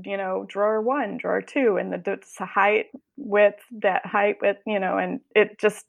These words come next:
uh, a-, a-, you'll also notice if you look at the photo of the, the cabinet that each segment of year essentially is a different height. So that's, um, t-, making the casework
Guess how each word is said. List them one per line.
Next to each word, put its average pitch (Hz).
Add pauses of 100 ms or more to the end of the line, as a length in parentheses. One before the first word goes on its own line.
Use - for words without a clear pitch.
(180)
uh, 190 (280)
a-, -
a-, 247
you'll 247
also 226
notice 202
if 196
you 185
look 180
at 180
the 175
photo 180
of 175
the, 165 (100)
the 87 (280)
cabinet 190
that 185
each 240 (220)
segment 254 (160)
of 220 (160)
year - (140)
essentially 247
is 214
a 202
different - (160)
height. -
So 196
that's, 196 (540)
um, 190 (340)
t-, - (100)
making 254
the 196
casework -